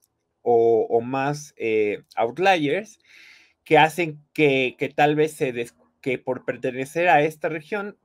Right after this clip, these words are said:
se, se ol-, piensen que todos en estos, en estos países están bien, pero hay alguien que le está yendo particularmente mal y nadie está yendo a su rescate. Eh, estas regiones las hizo unesco,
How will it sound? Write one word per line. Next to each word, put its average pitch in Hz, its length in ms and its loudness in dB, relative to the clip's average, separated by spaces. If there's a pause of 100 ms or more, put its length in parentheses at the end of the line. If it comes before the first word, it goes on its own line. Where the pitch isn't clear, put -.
se, 120 720 -2 (840)
se - 220 0
ol-, 139 380 -2
piensen 151 340 -2
que 147 100 -6
todos 156 240 -2
en 143 120 -4
estos, 147 540 -10
en 123 160 -8
estos 143 260 -6
países 131 260 -6
están 131 240 -8
bien, 165 260 -6
pero 117 200 -2
hay 117 160 0
alguien 113 280 -6
que 104 80 -8
le 92 100 -8
está - 260 -8
yendo 104 280 -8
particularmente 104 760 -6
mal 131 380 -4
y 160 60 -4
nadie 107 300 -6
está 101 260 -4
yendo 95 440 -8 (400)
a - 160 -4
su - 160 -8
rescate. - 640 -6
Eh, 127 320 2
estas 156 320 4
regiones 196 560 -2
las 117 380 0
hizo 127 480 -6
unesco, 190 640 -8